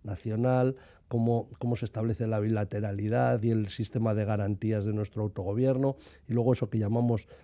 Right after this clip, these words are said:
la capacidad de decidir, el derecho a decidir, cómo se articula y cómo se pacta, ¿no?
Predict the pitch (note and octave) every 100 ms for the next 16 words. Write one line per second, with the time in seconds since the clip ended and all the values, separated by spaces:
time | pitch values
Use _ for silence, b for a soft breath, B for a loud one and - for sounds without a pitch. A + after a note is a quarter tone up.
0 | B - G2 G#2+ G2 - A2+ A#2 A#2 G2
1 | - A2+ B2 A#2 G#2 G2 G#2+ G#2+ A#2 A2
2 | G2+ A2 A#2 B2+ B B B B - C3
3 | B2+ - A2 - G2+ - B2+ B2 B2 A2
4 | - B2+ - F2+ A#2 A2+ - - G#2+ C3+
5 | C#3+